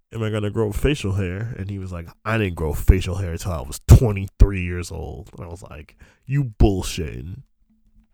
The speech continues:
He was not bullshitting. I did not grow <laughs> facial hair till I was twenty-three either. It was, it was a happy day, though. I'll tell you what. I'll tell you what. <laughs> I'll tell you fucking what. <laughs>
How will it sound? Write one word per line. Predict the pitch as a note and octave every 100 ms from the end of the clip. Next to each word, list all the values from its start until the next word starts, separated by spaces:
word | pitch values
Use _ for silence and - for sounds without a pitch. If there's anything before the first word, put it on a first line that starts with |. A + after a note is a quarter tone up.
| _ _ _ -
He | - G#2+
was | E2+ E2
not | D#2 C2 -
bullshitting. | D#2+ D2+ - A1 G#1+ B2+ -
I |
did | G2 F#2
not | F2
grow | G2 F2
<laughs> | C#3 -
facial | C3 C3
hair | B2
till | B2 G#2+
I | G#2
was | F2+
twenty-three | - C3+ C3+ A#2 - D#3 D3 E3
either. | C#3+ C3
It | F3 - E2+
was, | - - - - - - - - -
it |
was | B2
a | A#2
happy | A2+ A#2+ A2
day, | G2+ A#2+
though. | F#2 F2
I'll | F2+
tell | A2
you | G#2+ G2
what. | F#2+ -
I'll | G#2
tell | D#3
you | C#3+ E3
what. | - F3 A3+ F#3+ -
<laughs> | - A2+ - B4 C4 - F3+ F3 A#3+ -
I'll | C3
tell | B2+ - D3+ E3+
you | E3 E3+ F3+
fucking | - - - E3 C#3 - D3 D3 D3+
what. | - D3+ G#2+ D#2+ -
<laughs> | -